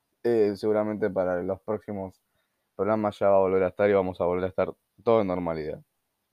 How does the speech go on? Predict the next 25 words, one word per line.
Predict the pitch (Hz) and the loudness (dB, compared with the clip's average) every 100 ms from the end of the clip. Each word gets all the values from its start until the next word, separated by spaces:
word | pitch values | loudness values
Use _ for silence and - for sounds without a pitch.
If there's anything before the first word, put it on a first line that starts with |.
| _ _ _ _ _ _ _ | _ _ _ _ _ _ _
Bueno, | - 131 120 95 85 - | 2 6 6 6 -6 -6
aclarado | 95 104 117 127 | -4 -2 2 4
el | 120 | 2
tema | 117 117 113 | 0 -2 -2
porque | 104 92 | -4 -8
estoy | - 107 | -8 -8
solo | - 101 113 | -4 -2 0
hoy, | 101 - _ _ _ _ _ | 0 -4 _ _ _ _ _
sigamos | 85 92 104 98 | -6 -2 -2 -2
con | 98 95 | -8 -10
esto. | - 80 _ _ _ _ _ _ _ | -12 -18 _ _ _ _ _ _ _
Eh, | 101 104 101 95 95 | -2 0 -2 -4 -4
una | 127 | 0
gran | 127 135 127 107 | 4 4 4 -2
victoria | 92 104 98 | -6 -2 -2
de | |
Argentina, | 92 - 98 92 90 - | -2 -8 -12 -12 -14 -16
gran | - 113 123 127 107 | -6 2 4 4 0
victoria | 98 - 107 104 | -8 -6 -2 0
de | |
Argentina. | 95 - 95 95 110 113 113 _ _ _ _ _ - | -2 -4 -12 -8 -8 -8 -12 _ _ _ _ _ -12
Eh, | 90 87 | -8 -6
hoy | 87 98 | -4 -6
creo | 98 98 92 90 | -6 -6 -6 -6
que, | 85 82 65 | -8 -8 -10